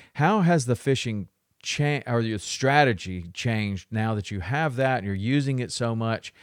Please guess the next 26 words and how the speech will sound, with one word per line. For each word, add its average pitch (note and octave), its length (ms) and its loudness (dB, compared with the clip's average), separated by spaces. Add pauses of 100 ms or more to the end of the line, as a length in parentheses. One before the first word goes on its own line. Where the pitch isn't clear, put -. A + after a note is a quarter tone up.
(220)
and A#2 100 -2
you, A2+ 100 2
like, B2+ 260 2
think D3 260 -2
back B2 280 0
to A#2 100 -6
when A2+ 180 -2
you G#2 100 -2
didn't D3 320 2
have A2+ 300 2
it G#2+ 180 -4 (220)
and A2+ 120 -2
how B2+ 120 2
you A#2+ 160 2
were A2 80 2
fishing A#2 300 -4
that F#2+ 160 -6
same C#3 360 -2
lake? G#2 460 -2 (340)
What, C#3+ 260 4
what's C3+ 420 -2
changed? A#2 440 -2
Do A2 60 -4
you G#2 100 -2
use G#2+ 220 -2
different, G2+ 400 -4